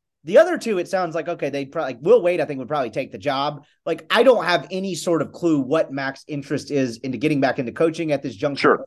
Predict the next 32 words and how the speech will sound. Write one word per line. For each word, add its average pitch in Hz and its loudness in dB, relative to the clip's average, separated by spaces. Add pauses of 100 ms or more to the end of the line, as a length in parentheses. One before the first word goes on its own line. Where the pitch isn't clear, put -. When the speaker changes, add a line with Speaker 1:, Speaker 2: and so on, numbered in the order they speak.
Speaker 1:
and 135 -6
in 113 -6
turn 147 -4
taking 135 -4
the 117 -6
Ole 127 -2
Miss 113 -6
job 104 -4
of 95 -12
all 80 -12
things. 92 -10
You 165 6
know 175 8
what 160 4
I - 0
mean? 160 0 (180)
I 233 6
don't 262 8
know 202 6
Speaker 2:
Yeah. 170 4
Speaker 1:
what 175 6
his 156 -6
forecast 165 0
and 139 -4
his 135 -6
options 156 -4
are 180 2
and 135 -6
what 139 0
his 113 -8
mindset 127 -4
is, 107 -4